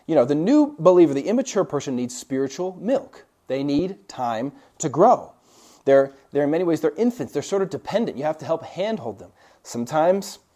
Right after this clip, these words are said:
they wet the bed, <laughs> and you need to help with that, right? Some, some of you remember when you were early believers and the mistakes that you made. I was just telling you about the mistakes that I was making, right? And they need help.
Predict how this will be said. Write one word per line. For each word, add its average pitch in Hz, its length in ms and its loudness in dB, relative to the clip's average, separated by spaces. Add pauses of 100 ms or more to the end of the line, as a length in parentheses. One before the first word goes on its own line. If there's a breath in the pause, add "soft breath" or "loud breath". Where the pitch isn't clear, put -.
(220)
they 113 120 -8
wet 120 240 -6
the 151 60 -2
bed, - 440 0
<laughs> - 40 -12
and 127 120 -6
you 139 80 -6
need 156 140 -2
to 165 60 2
help 254 320 2
with - 160 -8
that, - 240 -12 (220 loud breath)
right? 180 240 2
Some, 113 220 -14
some 151 200 2
of 170 60 2
you 180 160 4
remember 175 360 4
when 175 180 4
you 214 360 2 (180 loud breath)
were 147 140 4
early 143 220 6
believers 120 500 -2
and 135 160 -6
the 139 40 -2
mistakes 277 640 4
that - 180 -6
you 117 60 -8
made. 87 160 -10
I 104 80 -4
was 160 100 -4
just 160 140 -10
telling 190 180 6
you 190 40 6
about 185 180 10
the 180 60 -2
mistakes 190 340 0
that 196 100 4
I 247 100 8
was 185 160 6
making, 101 260 -12 (400 soft breath)
right? 190 300 4 (520 soft breath)
And 139 240 4
they 208 320 6 (100)
need 147 360 4
help. - 460 0